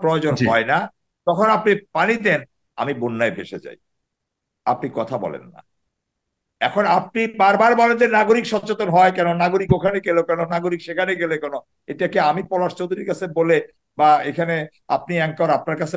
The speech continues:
Speaker 1: পারমিশন নিয়ে নাগরিক যাবে? যথার্থই বলেছেন তো আমাদের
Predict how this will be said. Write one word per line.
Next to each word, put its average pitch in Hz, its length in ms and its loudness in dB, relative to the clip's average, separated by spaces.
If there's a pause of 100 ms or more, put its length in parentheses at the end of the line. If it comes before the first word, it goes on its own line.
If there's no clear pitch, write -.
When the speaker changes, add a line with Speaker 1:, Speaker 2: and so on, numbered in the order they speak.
Speaker 1:
পারমিশন 170 420 -4
নিয়ে 196 180 -4
নাগরিক 190 340 -2
যাবে? 180 180 -4 (1040)
যথার্থই 196 500 2
বলেছেন 214 300 0 (100)
তো 185 80 6 (240)
আমাদের 165 280 -4